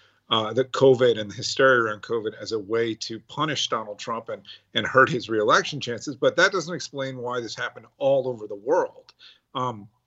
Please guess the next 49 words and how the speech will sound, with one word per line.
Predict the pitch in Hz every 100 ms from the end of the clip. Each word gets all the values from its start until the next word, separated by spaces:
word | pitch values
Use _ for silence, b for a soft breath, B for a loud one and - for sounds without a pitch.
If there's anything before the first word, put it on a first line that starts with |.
| _ _ _ _ - -
and | 185
you |
don't, | 190 269 254
you | 202
know, | 190
you | 185
don't | 254 254
really | 254
have | 202
to |
be | 165 160
a |
conspiracy | 131 123 - - 254 311 - 117
theorist | 110 104 -
to | 104
see | - 196 254
this | - 110 -
and | 107
to | 117
see | - 139
the | 120
language | 120 156 147 139 -
that, | 123 127
you | 143 123
know, | 113
that's | 110 - 127
used | 120 107
similarly | - 147 131 127 117 117 117 127
everywhere, | 113 127 110 113 107 107 B B B -
and | 120 117
the, | 113 110
you | 127
know, | 113
sort | - 113
of |
the | 101
pressure | - 139 135 131
campaigns | - 117 - 120 113 90
used | 104 107 92 -
everywhere. | 110 110 104 104 98 95 B B B B
Uh, | 120 120
and | 127 120 127
right | 160 156
now | 226
we're | 202
seeing | 135 147 151
it |
with | 160
the, | 170 170